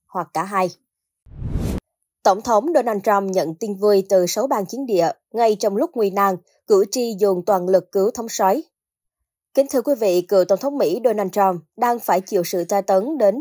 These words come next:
tòa ở Manhattan trong các phiên tòa xét xử vụ án hình sự mà chúng tự cáo buộc ông chi tiền bịt miệng sau khiêu dâm Stormy Daniels nhằm che giấu quan hệ tình cảm giữa hai người và để ém thông tin bất lợi khi tranh cử hồi năm hai ngàn không trăm mười sáu.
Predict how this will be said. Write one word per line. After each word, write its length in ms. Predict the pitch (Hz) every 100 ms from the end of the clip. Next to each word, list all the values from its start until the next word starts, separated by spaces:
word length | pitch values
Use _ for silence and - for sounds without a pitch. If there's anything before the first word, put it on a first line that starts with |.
| -
tòa 180 | 190 180
ở 220 | 165 165
Manhattan 500 | 220 190 175 190 180 - _ _
trong 200 | 233 214
các 120 | 285 -
phiên 180 | 226 196
tòa 220 | 190 175
xét 200 | - 294
xử 160 | 180 180
vụ 100 | 185
án 240 | 180 240 285
hình 100 | 175
sự 340 | 202 165 160
mà 140 | 180
chúng 360 | 175 226 208 311
tự 200 | 320 135 160
cáo 140 | 208 277
buộc 200 | 220 180 - _ _
ông 200 | 247 247
chi 160 | - 240
tiền 240 | 208 175
bịt 160 | 175 180
miệng 200 | 170 165
sau 160 | - 208
khiêu 180 | 208 190
dâm 180 | 208 190
Stormy 500 | - - 190 190 185
Daniels 440 | 180 185 190 180 151 _ _ -
nhằm 260 | 220 214
che 120 | 202 247
giấu 140 | 220 285
quan 160 | 254
hệ 120 | 208 -
tình 140 | 185 175
cảm 280 | 170 185
giữa 120 | 208 190
hai 200 | 208 185
người 280 | 180 175 160 _ -
và 180 | 208 196
để 120 | 202
ém 220 | - 214 320
thông 180 | 254 214
tin 220 | 214 196
bất 180 | 320 220
lợi 260 | 165 156 151
khi 140 | 214
tranh 200 | 208 190
cử 240 | 175 147 233
hồi 140 | 196
năm 120 | 190 226
hai 80 |
ngàn 240 | 190 175 165
không 200 | 208 190
trăm 160 | 196 185
mười 80 |
sáu. 340 | 170 190 185